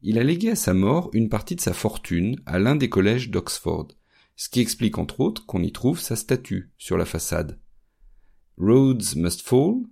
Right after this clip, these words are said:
un mouvement né en deux mille quinze en Afrique du Sud, appelle cependant à déboulonner les statues de Cecil Rhodes en Afrique du Sud et ailleurs,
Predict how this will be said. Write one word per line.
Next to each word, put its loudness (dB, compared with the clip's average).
un 0
mouvement 4
né 4
en 4
deux 2
mille 2
quinze -2
en 0
Afrique -4
du -4
Sud, -6
appelle 0
cependant 2
à 2
déboulonner 4
les -2
statues 0
de -2
Cecil -4
Rhodes 2
en -4
Afrique -6
du -6
Sud -4
et 2
ailleurs, -2